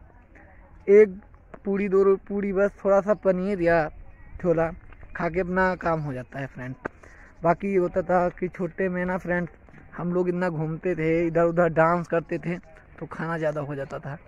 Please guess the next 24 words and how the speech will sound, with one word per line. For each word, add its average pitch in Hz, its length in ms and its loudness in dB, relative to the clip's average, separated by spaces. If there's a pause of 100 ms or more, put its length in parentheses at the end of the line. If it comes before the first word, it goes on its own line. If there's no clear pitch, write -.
(540)
अभी 180 200 2
ऐसा 185 220 4
नहीं 175 180 0
होता 165 220 -2
है 151 80 0
फ्रेंड्स। - 1080 -10
बाकी 240 640 2 (400)
मैं 202 420 2
हो 190 220 2
सकता 202 260 0
है 196 80 8
आपको 190 280 4
शाम 180 320 2
को 202 120 4
यहाँ 185 180 6
पे 185 120 -2
थोड़ा 180 280 4
सा 180 180 4
vlog 170 360 4
दिखाऊंगा, 175 560 2 (320)
दिखाने 175 360 2
की 175 60 -8
कोशिश 190 300 -2
करूंगा। 190 380 4